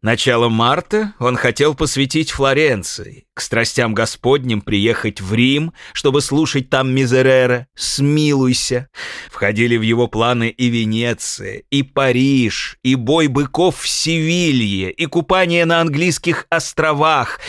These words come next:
и Афины, и Константинополь, и Палестина, и Египет, и даже Япония, разумеется, уже на обратном пути.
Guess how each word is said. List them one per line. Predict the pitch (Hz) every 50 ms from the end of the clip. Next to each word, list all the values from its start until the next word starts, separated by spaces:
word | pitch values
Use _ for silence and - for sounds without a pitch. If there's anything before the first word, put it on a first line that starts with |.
| - -
и | - 120 151
Афины, | 170 185 175 147 - - - - - 208 202 196 175 139 127 110 101 95 - _
и | 180 190
Константинополь, | 170 - - 190 180 170 - - - 185 180 175 147 - 170 175 170 165 180 196 202 190 165 - - 120 104 95 85 - - - - -
и | 117 120
Палестина, | - - 123 127 127 131 - - - - - - 143 160 165 156 143 117 113 113
и | 113
Египет, | 120 127 123 120 139 151 139 127 123 175 190 190 175 131 - 120 120 -
и | 123
даже | 123 113 139 165 180 160 143 170
Япония, | - 131 113 160 180 - - _ _ 196 208 214 202 190 160 131 117 104 95 90 85 85 80 80 - _
разумеется, | - 107 107 104 92 92 95 95 110 147 170 170 160 135 - 123
уже | 120 123 110 110 127 123
на | 117 113 113
обратном | 113 104 104 107 113 - - - 113 107 104
пути. | - - 117 110 - - - 98 87 - 78 -